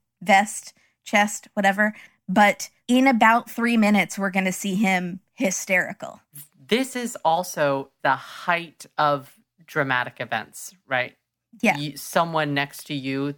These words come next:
Speaker 2: that you love has been shot.
Speaker 1: Yeah.
Speaker 2: So when he was that flat, I'll tell you what I thought a little bit later, because then it made a little more sense.
Speaker 1: Mm.
Speaker 2: I didn't honestly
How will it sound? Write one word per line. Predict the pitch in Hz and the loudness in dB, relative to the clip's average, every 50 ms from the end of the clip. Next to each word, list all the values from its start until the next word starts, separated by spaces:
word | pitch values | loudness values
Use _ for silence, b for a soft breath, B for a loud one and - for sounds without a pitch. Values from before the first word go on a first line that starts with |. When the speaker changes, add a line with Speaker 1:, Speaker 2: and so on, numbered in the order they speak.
| _ _ | _ _
Speaker 2:
that | 139 135 131 | -8 -8 -6
you | 135 131 131 | -8 -10 -10
love | 127 127 131 127 131 151 175 - _ _ - | -4 -2 0 2 2 0 -2 -6 _ _ -4
has | - 143 135 - | -4 -4 -4 -4
been | - - 127 120 | -10 -12 -12 -12
shot. | 117 - - - - - - - - _ _ _ _ _ _ _ _ _ | -10 -10 -8 -8 -8 -10 -12 -14 -18 _ _ _ _ _ _ _ _ _
Speaker 1:
Yeah. | 226 - - - | -2 -2 -2 -6
Speaker 2:
So | - - 180 151 139 135 131 131 127 131 - - _ _ _ _ _ | -6 -2 0 0 2 2 0 -2 -4 -8 -12 -16 _ _ _ _ _
when | - 151 139 156 165 180 208 | -16 -4 0 2 2 2 2
he | 214 214 220 | -2 -2 -2
was | 214 185 180 147 127 | -4 -4 -6 -4 0
that | 139 147 147 147 - - | 2 2 2 2 -2 -6
flat, | - - 135 127 131 147 165 - _ _ _ _ _ _ _ _ | -2 0 2 2 2 2 0 -4 _ _ _ _ _ _ _ _
I'll | 139 143 143 | 0 0 0
tell | - - 180 165 160 | 0 0 0 0 0
you | 156 147 147 | -2 -4 -4
what | 139 139 143 135 135 | -2 0 0 2 2
I | 131 131 131 139 139 - _ _ | 0 0 -2 -6 -10 -16 _ _
thought | - 135 127 123 131 143 - _ _ _ _ _ | 2 4 4 4 2 0 -4 _ _ _ _ _
a | 135 | -12
little | 131 127 139 135 135 | -4 -2 -2 -2 0
bit | 120 131 123 - - | -2 -2 -4 -4 -4
later, | 131 131 123 123 127 139 143 151 156 147 _ _ - | -6 -6 -4 -2 0 0 0 0 -2 -4 _ _ -12
because | 151 143 - - 147 135 127 127 | -12 -10 -4 -2 -2 -2 -2 -2
then | 131 147 143 139 | -2 -2 -2 -2
it | 139 131 | -4 -4
made | 139 139 139 131 | -4 -4 -4 -4
a | 135 | -4
little | 123 135 139 127 120 | -4 -4 -6 -6 -8
more | 117 123 123 117 | -8 -8 -8 -8
sense. | 113 - - - 113 - - _ - - - - - _ _ _ _ - | -8 -10 -10 -10 -10 -10 -12 _ -20 -18 -18 -20 -20 _ _ _ _ 4
Speaker 1:
Mm. | 247 233 220 208 190 175 185 - _ _ _ _ _ _ _ _ _ - | 4 6 6 4 2 0 -6 -14 _ _ _ _ _ _ _ _ _ -2
Speaker 2:
I | 151 170 | 0 0
didn't | 185 220 220 208 160 - - _ _ - | 0 -4 -6 -8 -10 -12 -16 _ _ 0
honestly | 151 156 165 175 175 - - 147 139 131 | 2 2 2 -2 -6 -6 -6 -6 -6 -6